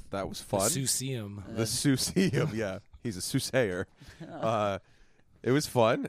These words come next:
Speaker 3: How
Speaker 1: And
Speaker 3: was that
Speaker 1: then
Speaker 3: old Nazi?
Speaker 1: he, well, <laughs> you know, it's funny 'cause we went in there and
Speaker 3: I'm
Speaker 1: I'm like,
Speaker 3: just, I'm just
Speaker 1: well, I'm
Speaker 3: joking.
Speaker 1: looking at it, at the stuff, and I'm like, and I'm look-, look, you know, 'cause, you know, obviously I'm me, so I'm the buzzkill. <laughs> And I'm like,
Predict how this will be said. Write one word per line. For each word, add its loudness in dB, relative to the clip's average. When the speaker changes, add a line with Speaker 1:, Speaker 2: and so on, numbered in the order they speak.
Speaker 3:
How 2
Speaker 1:
And 2
Speaker 3:
was 2
that 2
Speaker 1:
then 0
Speaker 3:
old -6
Nazi? -12
Speaker 1:
he, -4
well, 0
<laughs> 4
you 4
know, 6
it's 2
funny 8
'cause 0
we 6
went 8
in 4
there 6
and 2
Speaker 3:
I'm 8
Speaker 1:
I'm 4
like, 4
Speaker 3:
just, -8
I'm -4
just -14
Speaker 1:
well, 8
I'm 10
Speaker 3:
joking. 2
Speaker 1:
looking 8
at 8
it, 2
at 0
the 0
stuff, 6
and 2
I'm 2
like, 4
and 4
I'm 6
look-, 2
look, -4
you -2
know, 0
'cause, -6
you 0
know, 0
obviously -4
I'm -4
me, -8
so -8
I'm -6
the -6
buzzkill. -6
<laughs> -20
And -4
I'm 0
like, 0